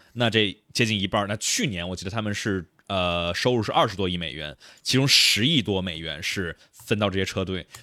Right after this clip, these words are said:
就是我们现在二一年到二五年的协和条约，我们大众是没有特别明确的说具体谁分多少，谁分多少，但大概是，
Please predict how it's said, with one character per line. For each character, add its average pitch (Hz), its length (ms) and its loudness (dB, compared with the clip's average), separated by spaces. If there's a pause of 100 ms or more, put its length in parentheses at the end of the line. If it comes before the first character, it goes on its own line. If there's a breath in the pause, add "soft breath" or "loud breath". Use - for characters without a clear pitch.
就 156 100 2
是 135 100 4
我 107 120 2
们 95 140 0
现 160 240 2
在 165 140 2
二 139 220 0
一 151 40 0
年 113 160 0
到 127 80 2
二 131 120 4
五 90 100 -4
年 82 100 -6
的 95 80 -2
协 104 160 -2
和 98 120 -2
条 90 180 -6
约， 92 80 -2
我 92 140 -2
们 82 280 -8 (120)
大 135 160 2
众 120 160 -2
是 101 100 -8
没 92 240 -2
有 107 240 0 (160 soft breath)
特 - 220 0
别 98 140 2
明 90 200 -6
确 95 240 0
的 85 80 -4
说 98 300 2 (440 soft breath)
具 160 140 2
体 104 80 0
谁 104 180 2
分 127 140 -2
多 127 160 4
少， 104 100 -4
谁 95 120 -8
分 107 100 -8
多 117 120 2
少， 98 120 -2
但 120 140 0
大 147 200 2
概 123 220 2
是， 90 320 -4